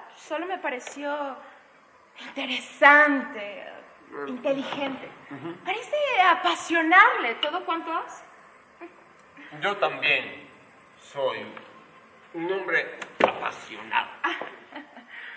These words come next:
Speaker 1: No en todo, querido. Eh,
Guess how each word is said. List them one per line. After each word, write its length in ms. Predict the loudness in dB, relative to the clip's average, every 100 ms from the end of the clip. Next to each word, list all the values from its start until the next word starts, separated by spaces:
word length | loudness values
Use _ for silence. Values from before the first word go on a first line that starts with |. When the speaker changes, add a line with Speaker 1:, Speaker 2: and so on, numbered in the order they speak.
| -18 -20 -20 -20 -10
Speaker 1:
No 320 | -2 0 2
en 140 | 0 -4 -6
todo, 380 | -4 -4 -4 -6
querido. 460 | -10 -12 -14 -16
Eh, 1400 | -18 -20 -20 -20 -20 -20 -20 -20 -20 -20 -16 -12 -12 -14